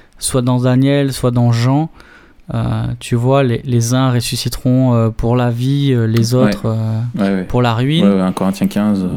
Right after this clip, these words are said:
Speaker 1: Pour, pour la perdition,
Speaker 2: Ouais.
Speaker 1: et cetera. Ou un Corinthiens quinze. Euh, et les versets, il y a pas mal de versets parmi ces versets qui disaient, eh ben, ceux qui auront fait le bien, ceux qui auront fait le mal pour la perdition et ceux qui auront fait le bien pour la vie éternelle.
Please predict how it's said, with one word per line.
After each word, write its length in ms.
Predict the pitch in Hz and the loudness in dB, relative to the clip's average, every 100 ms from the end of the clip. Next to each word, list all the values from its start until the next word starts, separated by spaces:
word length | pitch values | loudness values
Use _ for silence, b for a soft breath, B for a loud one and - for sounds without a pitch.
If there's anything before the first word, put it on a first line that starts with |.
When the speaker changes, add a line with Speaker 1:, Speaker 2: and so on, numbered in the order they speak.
| 87 | -4
Speaker 1:
Pour, 140 | - B - | -6 B -2
pour 120 | 127 | 0
la 80 | 123 | 2
perdition, 380 | 120 123 - 143 | 2 0 0 -4
Speaker 2:
Ouais. 20 | |
Speaker 1:
et 60 | |
cetera. 420 | 120 123 151 196 - 277 | -4 -2 -2 -4 -12 -10
Ou 140 | 123 120 | -2 -2
un 80 | 113 | 0
Corinthiens 480 | 117 113 113 131 | 0 0 0 -2
quinze. 480 | 127 160 165 165 160 B B B B - | -2 0 0 0 -4 B B B B -8
Euh, 460 | 156 123 120 117 117 - b b _ _ _ _ _ _ _ _ _ | -2 2 2 2 0 -6 b b _ _ _ _ _ _ _ _ _
et 100 | 139 147 | -2 2
les 160 | 147 | 0
versets, 800 | 131 147 170 - - 185 208 - | 0 -2 -4 -4 -2 0 0 0
il 60 | 139 | -4
y 20 | |
a 60 | 131 | -2
pas 120 | 170 | 0
mal 140 | 180 | 0
de 80 | 156 | 0
versets 380 | 139 143 - - | 0 -2 -4 -2
parmi 260 | 143 143 | 0 0
ces 160 | 139 139 | 0 0
versets 320 | 127 - 160 | -2 -2 -4
qui 220 | 165 135 | -2 -2
disaient, 400 | 127 127 139 165 b b b b b - | 0 0 0 -2 b b b b b -6
eh 80 | 131 | -2
ben, 240 | 123 127 | 0 0
ceux 320 | 120 - 160 160 | 0 -2 -2 -2
qui 220 | - 143 | -4 -4
auront 320 | 131 131 135 | -2 -2 -2
fait 280 | - 151 147 | -2 -2 0
le 160 | 135 | 0
bien, 560 | 123 120 131 151 165 180 - | 0 0 0 0 -2 -4 -10
ceux 160 | - 165 | -6 -4
qui 100 | 170 | -2
auront 140 | 151 | -2
fait 100 | 147 147 | -2 -2
le 100 | 147 | 0
mal 240 | 156 147 | 0 0
pour 80 | 135 | 0
la 80 | 127 | 0
perdition 480 | 127 127 - 185 | 0 0 0 -2
et 20 | 147 | -2
ceux 160 | - | -2
qui 140 | 135 139 | -2 -2
auront 100 | 127 | -2
fait 160 | 131 | 0
le 80 | 120 | 0
bien 240 | 120 147 | 0 -2
pour 140 | 151 120 | 0 0
la 80 | 120 | 0
vie 80 | |
éternelle. 340 | 120 117 110 | 0 0 -2